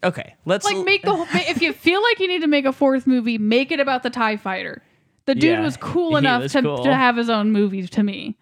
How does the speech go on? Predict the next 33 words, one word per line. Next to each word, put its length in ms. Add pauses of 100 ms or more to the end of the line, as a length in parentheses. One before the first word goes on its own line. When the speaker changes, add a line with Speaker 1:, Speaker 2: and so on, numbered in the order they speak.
Speaker 1:
Yeah. 300 (100)
Speaker 2:
'Cause 160
literally 540
it 100
was 460 (500)
Mike 200
Tyson 720
Speaker 1:
<laughs> 80
Speaker 2:
is 140
coming 420
to 140
his 140
right-hand 520
man, 460 (720)
uh, 100 (160)
talking 360
to 80
some 420
dude 340
with 120
long 320
hair, 340
and 100
he's 120
like, 180
"This 160
Thai 340
guy's 300
crazy." 960 (360)
And 180
then 140
Mike 200
Tyson 640